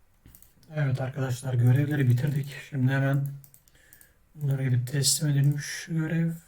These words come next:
karşı tarafa. Burada da işimiz bitti.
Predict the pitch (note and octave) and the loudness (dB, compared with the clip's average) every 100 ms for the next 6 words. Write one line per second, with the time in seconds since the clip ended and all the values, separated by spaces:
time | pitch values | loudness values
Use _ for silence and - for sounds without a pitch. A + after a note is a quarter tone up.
0 | _ _ - C#3+ B2+ - - C3+ B2 - | _ _ -10 -6 -6 -8 -8 -6 -6 -6
1 | D3+ D3+ D3 _ _ _ - - _ _ | -8 -8 -12 _ _ _ -20 -20 _ _
2 | _ _ _ D3+ D3 D3+ C3+ B2 - B2 | _ _ _ -4 -2 0 0 -2 0 0
3 | A2+ B2+ C#3 - D#3 D#3+ F3 | 2 -2 -8 -4 -2 -2 -4